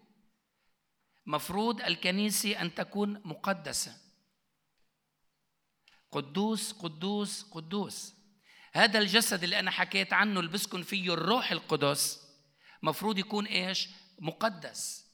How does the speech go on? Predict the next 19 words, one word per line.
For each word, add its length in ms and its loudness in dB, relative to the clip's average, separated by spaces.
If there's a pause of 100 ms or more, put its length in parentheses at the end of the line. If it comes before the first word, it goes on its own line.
(500)
لأنه 360 0
بدون 380 0
القداسة 500 2
اللي 180 2
فينا، 340 0
العالم 420 4
مش 160 -4
راح 200 0
تشوف 300 -6
يسوع. 500 -2 (2000)
إحنا 200 2
مفروض 600 -4 (320)
نتغير. 680 0 (840)
نتغير، 520 2
والمسيح 540 2
راح 200 2
يجي 260 2
مرة 260 2
تاني 440 0